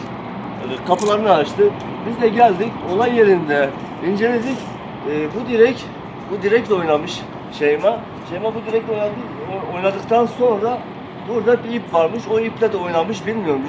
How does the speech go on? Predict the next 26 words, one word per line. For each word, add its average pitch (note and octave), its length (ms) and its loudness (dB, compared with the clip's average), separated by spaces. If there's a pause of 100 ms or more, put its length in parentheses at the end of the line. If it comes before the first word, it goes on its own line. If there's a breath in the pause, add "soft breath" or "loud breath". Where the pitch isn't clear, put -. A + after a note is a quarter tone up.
(140)
İp - 100 -10
de G3+ 140 -6
tabii, G3 320 0 (480)
e, C#3+ 40 2 (560)
galiba F#3 500 2 (480)
bağlamış G3 460 4
ipi. D3+ 200 -6
E, - 600 -8 (440)
burada, G3+ 260 0
e, - 280 -6 (1000)
bir - 60 -8
şey, G#3+ 180 2
e, D#3+ 440 2
adı D#3+ 180 0
nedir? F#3+ 240 -4 (380)
Bir - 60 -12
tane G#3+ 220 2
baraka G#3+ 320 6
falan G#3+ 320 4
varmış, D3+ 220 2
üstüne G#3+ 260 -2
çıkmış, E3 360 -8
ip, - 580 -10
ip F3+ 160 -6
boynuna F#3+ 280 2
asmış. - 380 0